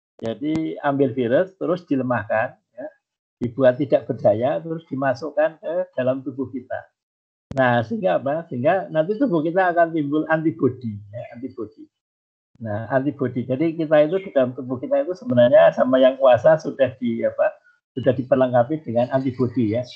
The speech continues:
Jadi sebenarnya kalau kita sehat itu kalau apa, eh, itu bisa sembuh sendiri. Kenapa? Karena di dalam tubuh kita ada antibodi. Jadi misalnya ada virus, kalau tubuh kita sehat itu,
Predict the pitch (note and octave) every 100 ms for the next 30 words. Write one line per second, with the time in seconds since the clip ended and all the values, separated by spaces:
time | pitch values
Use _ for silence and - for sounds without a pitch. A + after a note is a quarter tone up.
0 | - _ - B2 E3+ E3 D#3 C#3+ C#3 A#2+
1 | C#3 D#3+ D#3 D#3+ D#3+ D3+ - B2+ A#2 A#2
2 | - - G2 G2 _ _ _ _ - D3
3 | D3 D3 D3 C3+ B2+ G3 A#3 - A#2+ B2
4 | A#2+ A#2+ A#2+ B2 - D3+ G3+ - B2 D3+
5 | D3+ D3+ D#3+ D3+ C#3 F#3+ F#3 E3 D3+ D#3
6 | - C#3 C#3 C#3 _ _ - C#3 D#3+ G3
7 | - C3+ C3+ C#3 C3+ C#3+ F3 - D3 B2+
8 | B2+ B2+ A#2+ F2+ - G2+ - - F2+ G2
9 | G#2+ C#3 D3 D3 D3 C#3 D3 C3 D3 E3
10 | E3 - - - - A#2+ C3 C#3 D3 B2
11 | C3+ D3 C#3 B2 B2+ C#3 D3+ D3+ - F3+
12 | F#3+